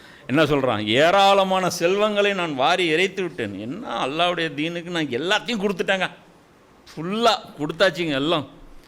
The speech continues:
அது அல்லாஹ் சொல்றான், "ஆயினும் அவன் கடினமான மலைப்பாதையை கடந்து செல்ல துணியவில்லை." அந்த ஒரு ம-,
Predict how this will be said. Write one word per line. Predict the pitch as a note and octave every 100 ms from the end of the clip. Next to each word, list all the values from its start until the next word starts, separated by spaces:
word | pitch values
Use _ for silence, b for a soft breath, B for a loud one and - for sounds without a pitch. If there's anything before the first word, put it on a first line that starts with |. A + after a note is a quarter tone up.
| b b b b b -
அது | G2+ C#3
அல்லாஹ் | C3 C#3+ C#3+
சொல்றான், | C#3 A#2+ G#2+
"ஆயினும் | B2+ E3 E3 E3
அவன் | D3 C#3+ D3 - -
கடினமான | - B2+ F3+ F3+ E3+ E3 F3+
மலைப்பாதையை | E3 C#3 D3 F3 E3+ D#3+ D#3+ D3 D3
கடந்து | C#3+ C3 F3 F3+
செல்ல | E3+ D3+ E3
துணியவில்லை." | E3 D3 D#3 E3 C#3 B2+ A2+ F2+ - - B B B B B _ _ _ _
அந்த | F2 A#2
ஒரு | B2 A#2+ A#2 A#2 A2+ A#2
ம-, | A#2 A2 A2